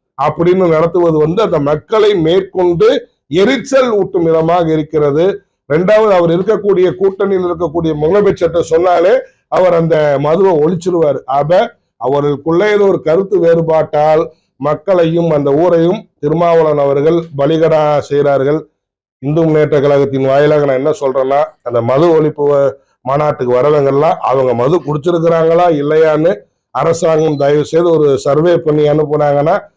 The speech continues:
அந்த மாநாட்டுக்கு ஒரு சிறப்பா இருக்கும்னு நான் தாழ்மையுடன் வேண்டிக் கொள்கிறேன். மேலும் விநாயகர் சதுர்த்திக்கு பாதுகாப்பு வழங்கிய அரசாங்கத்திற்கும் மிகப்பெரிய வீரமங்கை இன்னைக்கு கமிஷனர் கிடைச்சிருக்கிறாங்க நம்மளுடைய திருப்பூர் மாநகரத்திற்கு.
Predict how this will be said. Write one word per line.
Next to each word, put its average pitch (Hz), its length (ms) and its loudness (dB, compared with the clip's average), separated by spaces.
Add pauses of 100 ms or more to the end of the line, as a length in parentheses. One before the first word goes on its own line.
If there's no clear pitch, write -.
(140)
அந்த 147 240 0
மாநாட்டுக்கு 160 500 0
ஒரு 143 260 -2
சிறப்பா 156 360 0
இருக்கும்னு 151 360 0
நான் 143 220 -2
தாழ்மையுடன் 151 460 -2
வேண்டிக் 143 320 -6
கொள்கிறேன். 151 480 -2 (540)
மேலும் 160 380 0
விநாயகர் 165 480 2
சதுர்த்திக்கு 151 480 -6
பாதுகாப்பு 151 580 0
வழங்கிய 143 600 -2 (320)
அரசாங்கத்திற்கும் 151 1080 -2 (220)
மிகப்பெரிய 165 720 0
வீரமங்கை 143 720 0 (600)
இன்னைக்கு 139 300 -2
கமிஷனர் 151 520 0
கிடைச்சிருக்கிறாங்க 143 920 0
நம்மளுடைய 135 460 0
திருப்பூர் 156 420 -2
மாநகரத்திற்கு. 143 1000 -2